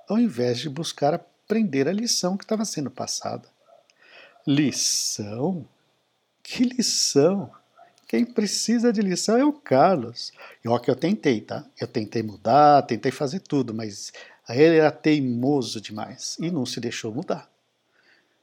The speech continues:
Marília, Marília, ninguém muda ninguém. O único que consegue mudar alguém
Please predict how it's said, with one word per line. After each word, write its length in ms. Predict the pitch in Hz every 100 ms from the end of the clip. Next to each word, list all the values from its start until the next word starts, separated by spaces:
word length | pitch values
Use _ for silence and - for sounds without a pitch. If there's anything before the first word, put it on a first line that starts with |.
| _ _ _ _ _ _ _ -
Marília, 720 | 139 120 104 110 117 110 107
Marília, 720 | 104 110 104 104 107 - 311 _ -
ninguém 520 | 196 220 139 151 190
muda 300 | 160 120 110
ninguém. 400 | 104 104 - - _ _ _ _ _ _ _ _ _ -
O 80 | 139
único 280 | 214 247 -
que 60 |
consegue 420 | - 175 - 147 131
mudar 340 | 117 101 101
alguém 420 | 95 123 147 117